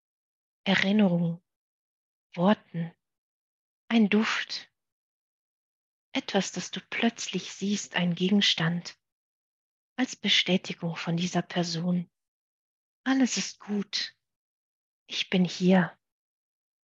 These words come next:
Genieße dein Leben. Lebe weiter.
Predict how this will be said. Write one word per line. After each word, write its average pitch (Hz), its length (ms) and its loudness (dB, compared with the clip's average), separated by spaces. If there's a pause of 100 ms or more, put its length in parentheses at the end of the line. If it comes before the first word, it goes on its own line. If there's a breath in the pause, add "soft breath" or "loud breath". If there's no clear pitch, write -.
(300)
Genieße 214 540 6
dein 165 240 4
Leben. 170 440 -2 (1300)
Lebe 233 300 2
weiter. 180 580 2